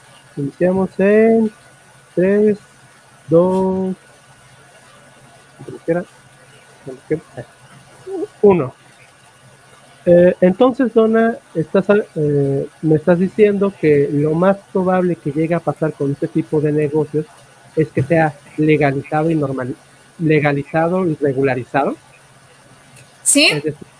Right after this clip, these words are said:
Speaker 2: Pues, en pocas palabras, debido a la, la entrada o la creación de OnlyFans y ahorita la,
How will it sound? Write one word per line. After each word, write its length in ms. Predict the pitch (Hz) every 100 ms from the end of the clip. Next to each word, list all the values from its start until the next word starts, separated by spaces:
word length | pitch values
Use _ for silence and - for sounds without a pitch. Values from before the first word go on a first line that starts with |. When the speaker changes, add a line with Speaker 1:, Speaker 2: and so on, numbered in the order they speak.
| _
Speaker 2:
Pues, 180 | 180 - - - - - - _ _ - _ _ - - - 254
en 120 | 240
pocas 300 | 330 403 -
palabras, 680 | 339 330 320 339 359 359 247
debido 360 | 269 285 294
a 40 | 330
la, 520 | 302 262 240 220 220 _ _ _
la 100 | 247 262
entrada 360 | 262 339 349 415 480 294
o 60 |
la 140 | 262 254
creación 600 | 247 240 262 277 285 302
de 260 | 302 285 -
OnlyFans 960 | 269 285 277 262 269 349 480 - - - _ _ -
y 140 | 247
ahorita 580 | 240 254 269 - 302 302
la, 640 | 277 240 226 226 220 214